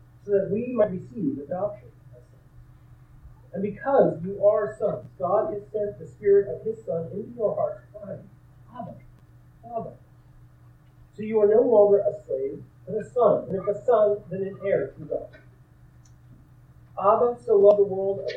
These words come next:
failed fathers, that he gave us his beloved Son. Abba gave us what we needed to have him today and forever. Propitiation and remission of sins, unconditional love. The Father gave us his Son, who gives us his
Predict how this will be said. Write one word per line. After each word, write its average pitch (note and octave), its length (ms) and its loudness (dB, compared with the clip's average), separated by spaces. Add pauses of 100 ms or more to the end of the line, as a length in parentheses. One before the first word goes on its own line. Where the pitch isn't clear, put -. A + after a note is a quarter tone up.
failed G3+ 400 0
fathers, - 420 -4 (320)
that E3+ 160 -8
he G3+ 80 -8
gave G3 440 2
us F#3 220 -2 (120)
his G3+ 220 -8
beloved F#3 500 -8
Son. G3 320 -2 (320)
Abba A3 400 0
gave A3 240 -2
us G#3 220 0
what G3+ 200 -6
we G3 100 -10
needed D#3 400 -10
to G3+ 80 2 (100)
have - 280 -4
him - 320 -6
today D#3 380 -2
and D#3+ 160 -10 (120)
forever. G3+ 420 -6 (560)
Propitiation A3+ 840 -6
and C#3 100 -10
remission G3+ 400 0
of G3 180 -6
sins, D3+ 400 -4
unconditional G#3+ 640 -8
love. - 300 0 (200)
The G3+ 180 0
Father A#3 340 4
gave G3+ 280 6
us A3+ 200 -2
his A3 160 -10
Son, G#3 420 2 (160)
who A3+ 120 -10
gives A#3+ 380 -2
us F#3+ 380 0
his A#3 380 -2